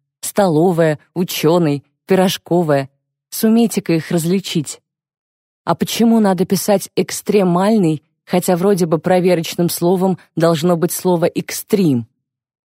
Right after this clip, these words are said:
А почему частица «ли» всегда пишется раздельно?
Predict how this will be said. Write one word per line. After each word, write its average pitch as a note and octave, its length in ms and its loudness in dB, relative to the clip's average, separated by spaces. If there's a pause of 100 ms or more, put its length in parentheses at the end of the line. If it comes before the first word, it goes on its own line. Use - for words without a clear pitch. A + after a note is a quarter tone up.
(200)
А D#3+ 100 2
почему A#3+ 400 0
частица - 640 -2
«ли» G#3 380 0 (180)
всегда F#3 400 0
пишется G3 440 -2
раздельно? E3+ 720 0